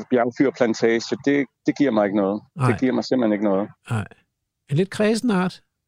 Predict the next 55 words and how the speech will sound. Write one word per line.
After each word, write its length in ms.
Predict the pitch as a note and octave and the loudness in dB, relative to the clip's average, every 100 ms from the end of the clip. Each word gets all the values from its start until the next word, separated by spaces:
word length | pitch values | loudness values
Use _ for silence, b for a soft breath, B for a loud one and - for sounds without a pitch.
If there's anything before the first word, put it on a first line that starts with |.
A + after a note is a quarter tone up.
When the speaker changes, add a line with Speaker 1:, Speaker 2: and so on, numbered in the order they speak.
| _ _ | _ _
Speaker 2:
Øhm. 320 | F3 E3+ D#3+ D3+ | 0 2 2 2
Speaker 1:
Ja, 180 | D#3+ G3+ | 2 2
ja, 260 | F#3 F3 | 0 0
så, 140 | F3 D3 C3 | -2 -6 -2
jamen, 260 | D#3 C#3 D#3+ | 0 2 2
det 80 | D3 | 2
er 40 | |
jo 60 | D#3+ | 2
det, 260 | F3+ G#3+ | 2 2
ikke? 140 | A3 G3+ | 0 0
Altså, 200 | D#3+ - | 0 0
det 60 | |
er 40 | D#3 | 0
jo 60 | |
derfor, 440 | D3+ F#3 F3+ F#3 F3 | 2 0 0 2 2
at 180 | D3+ C#3 | 2 2
jeg 300 | D3 C#3+ C#3+ B2 D#4 _ _ _ _ _ _ _ E3+ | 2 2 0 -6 -20 _ _ _ _ _ _ _ 0
må 140 | C3+ | 2
gå 120 | C3+ | 2
under 160 | C3+ D#3+ | 2 2
jorden, 280 | D3 F3+ F#3 | 2 0 -2
fordi 240 | D#3+ D3+ | -2 0
der 160 | C#3+ B2+ | 2 2
ikke 180 | E3+ | 2
er 160 | F#3 G3+ - - | 2 0 -2 -4
de 100 | A2+ | 0
her 340 | A#2 A2 A2 | 0 0 -2
levesteder, 540 | A#2+ A#2 B2 - A2+ A2 | 0 2 0 0 0 0
som 180 | - G#2 | 0 -2
jeg 80 | |
har 100 | - - | -4 -4
brug 140 | A2+ - | -4 -2
for. 160 | G#2+ - - | -4 -6 -2
Speaker 2:
Må 60 | D#3 | 0
jeg 80 | |
spørge, 260 | D3+ - E3 | 2 2 0
kunne 160 | - D3 | 2 0
du 120 | B2 | 2
ikke, 380 | D#3+ C4 A#3 E3+ | 2 2 0 0
kunne 160 | - | -2
du 60 | C3+ | -4
ikke 120 | F3 | -2
se 120 | - | -2
dit 140 | B3 G3 | -2 -2
snit 280 | - F3+ - | 0 0 -2
og 60 | |
så 120 | - F3+ | -2 -4
springe 320 | - E3+ D#3 | -2 0 2
med 120 | D#3 | 2
på 100 | G#3 | 0
den 220 | F3 D3 | -2 -2
der 120 | D3+ | -2
Black 360 | C#3 B2+ C#3+ - | -2 -2 -2 0
Lives 440 | C3 B2+ D3+ - | 0 0 0 -2
Matter-bevægelse? 960 | C3 A#2+ E3 E3 - - C#3+ B2 A#2 A#2+ | -2 0 0 -2 -4 -6 -4 -4 -6 -8